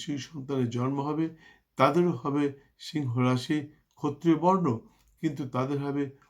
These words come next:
উত্তর ফাল্গুনী নক্ষত্র, গো যোনি এবং বিংশতির মতে তাদের জন্ম হবে রবির মহাদশায় এবং এদের নামের অধ্যক্ষ হবে ম অথবা ট দিয়ে। ভিডিওটি সম্পূর্ণ দেখার জন্য অসংখ্য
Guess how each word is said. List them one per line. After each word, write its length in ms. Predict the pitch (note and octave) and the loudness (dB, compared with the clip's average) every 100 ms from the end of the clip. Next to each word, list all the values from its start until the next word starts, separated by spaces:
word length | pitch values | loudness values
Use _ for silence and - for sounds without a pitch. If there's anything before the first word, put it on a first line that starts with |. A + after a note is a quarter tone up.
| _ | _
উত্তর 360 | E3 D3 - F#3 C3 | -8 -8 -4 -4 -2
ফাল্গুনী 380 | B2+ B2 B2 A#2+ A#2+ | 0 2 2 2 0
নক্ষত্র, 500 | A#2+ - - - E3+ D3 - - _ - A#2+ A2+ | -2 -6 -20 -8 -4 -4 -6 -20 _ -6 -4 2
গো 120 | C#3+ D3 B2 | 4 4 0
যোনি 260 | C#3 D#3 E3 - _ - E3 | 0 0 -4 -10 _ -8 -2
এবং 140 | E3+ E3+ A#2 | 0 -2 0
বিংশতির 580 | C3 D3 - E3 - D3 B2+ | 0 0 -6 -8 -4 -2 -2
মতে 180 | A#2+ B2+ A#2+ | -2 -4 -6
তাদের 220 | A#2 C3+ A#2 | -6 -6 -6
জন্ম 220 | - A#2+ A#2+ B2+ | -4 -2 -2 -2
হবে 180 | B2 B2+ - _ _ A2 | -4 -6 -8 _ _ -4
রবির 420 | G#2+ A2+ D3 C#3 | 2 2 2 0
মহাদশায় 520 | A2+ G2+ G#2+ G2 G#2+ - _ _ - | -2 -4 -8 -8 -10 -10 _ _ 0
এবং 220 | B2 B2+ A#2+ A#2+ _ - C#3+ | 4 4 2 -2 _ -6 0
এদের 200 | D3+ D#3 A#2 | 4 4 2
নামের 260 | B2 D3+ C#3+ | 0 -4 -4
অধ্যক্ষ 340 | C3+ C3 D#3 - E3 | -6 -6 -8 -8 -4
হবে 160 | E3 G3+ G#3 - _ - A2+ | -2 -2 -4 -14 _ -8 -2
ম 20 | B2+ A#2 | 0 -2
অথবা 300 | A#2 B2 E3 A3 - _ - | -4 -6 -4 -6 -10 _ -8
ট 20 | A2 G#2+ | -4 -4
দিয়ে। 160 | G#2 A#2 - _ - | -4 -12 -14 _ -2
ভিডিওটি 240 | C3+ F3 F3 - | 4 6 4 -2
সম্পূর্ণ 340 | D3 C#3+ E3+ E3 C3 | -6 -2 -2 -2 -2
দেখার 240 | B2+ D3 C#3 | -6 -8 -8
জন্য 160 | D#3+ B2+ | -4 -2
অসংখ্য 280 | A#2 - E3 | -4 -8 -12